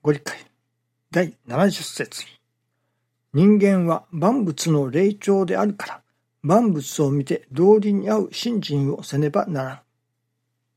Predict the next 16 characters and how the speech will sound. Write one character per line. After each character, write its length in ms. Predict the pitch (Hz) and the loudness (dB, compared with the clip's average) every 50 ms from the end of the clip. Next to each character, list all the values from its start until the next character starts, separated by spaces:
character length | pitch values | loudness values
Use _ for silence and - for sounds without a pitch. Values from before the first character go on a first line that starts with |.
| _ _ _ _ _ _ _ _ _ _ _ _ _ _ _ _ _ _ _ | _ _ _ _ _ _ _ _ _ _ _ _ _ _ _ _ _ _ _
金 280 | - - 180 208 208 202 | -2 2 4 4 4 6
剛 240 | 202 220 214 202 175 | 6 8 8 6 6
石 320 | - - 147 - - 139 | 4 -4 -8 -8 -8 -6
も 160 | 131 139 - - | -6 -6 -6 -6
磨 300 | 147 135 147 196 202 202 | -6 -4 -2 0 0 0
か 120 | 208 202 | 2 2
ね 140 | 202 220 214 | 2 2 0
ば 200 | 175 147 - - - - | 0 -4 -6 -8 -14 -14
玉 240 | - - 175 196 202 | -6 -2 0 0 0
の 160 | 196 196 - | 0 -2 -6
光 300 | 208 - - 180 175 190 | -8 -6 -4 -4 -2 -2
は 200 | 226 240 214 208 | -2 -2 -4 -6
出 140 | 165 143 143 | -8 -6 -4
ま 100 | 147 147 | -4 -4
せ 140 | - - - | -6 -8 -14
ん。 80 | - | -16